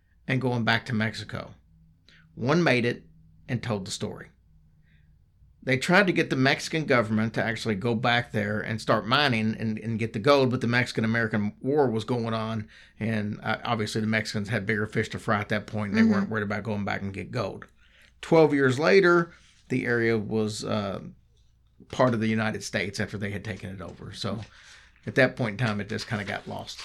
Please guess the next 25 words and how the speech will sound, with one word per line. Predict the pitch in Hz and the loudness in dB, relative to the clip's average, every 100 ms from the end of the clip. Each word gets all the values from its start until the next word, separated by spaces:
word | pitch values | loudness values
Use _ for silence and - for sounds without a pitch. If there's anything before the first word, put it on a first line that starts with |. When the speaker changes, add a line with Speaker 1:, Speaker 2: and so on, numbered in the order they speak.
| - | -6
Speaker 1:
in | 180 | -4
Speaker 2:
Mm-hmm. | 165 156 | -2 -4
Speaker 1:
the | |
shuffle. | - 107 - - - _ _ _ _ _ - - - - | -4 -6 -6 -16 -20 _ _ _ _ _ -20 -20 -20 -6
So | - | 0
there's | 151 | 0
plenty | - 233 262 | 4 4 4
of | - | 4
paranormal | 185 165 160 123 | 4 4 2 0
experiences | - 120 117 123 107 | 2 0 2 -2 -2
that | 110 | -2
have | 110 | 0
been | 117 | 0
had | 120 117 | 2 0
by | 107 | -2
people | 98 123 110 110 107 - - - | -2 -4 -2 -4 -4 -8 -16 -8
at | 113 | -4
the | 113 | 0
massacre | 117 123 - 110 104 | 2 2 0 -6 -6
ground | 120 123 117 95 | -2 0 2 0
area. | 92 - - - _ _ - _ | -6 -10 -12 -18 _ _ -20 _
One | 123 180 | 4 4
story | 190 165 127 123 | 6 4 6 4
says | 127 120 120 131 | 2 2 2 0
that | 127 107 | -2 -2